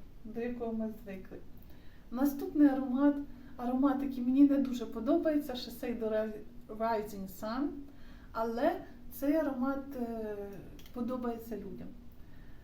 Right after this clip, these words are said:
Він теж такий універсальний, він свіжий, в нього тут, я називаю це гостра свіжинка, знаєте, ніби щось холодне і свіже, і трошки водички. Е,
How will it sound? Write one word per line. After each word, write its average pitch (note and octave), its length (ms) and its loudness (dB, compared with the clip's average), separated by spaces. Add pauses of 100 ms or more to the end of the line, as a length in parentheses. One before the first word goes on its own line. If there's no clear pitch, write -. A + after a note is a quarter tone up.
(160)
Він D4 220 6
теж C4+ 200 2
такий - 280 -8
універсальний, C#4+ 1000 4 (200)
він A#3+ 260 4
свіжий, C#4+ 800 4 (240)
в A#3+ 40 0
нього B3+ 180 4
тут, - 120 -4 (300)
я B3 180 2
називаю B3 480 0
це A#3+ 260 -6 (240)
гостра A#3+ 400 -6
свіжинка, F#3+ 680 -10
знаєте, A#3+ 440 -6 (920)
ніби C4+ 320 6
щось - 320 0
холодне B3+ 760 2 (160)
і - 40 -10
свіже, A#3 640 0 (460)
і A#3+ 100 -6
трошки C#4+ 440 -2
водички. G#3 800 -6 (840)
Е, A#3+ 380 -2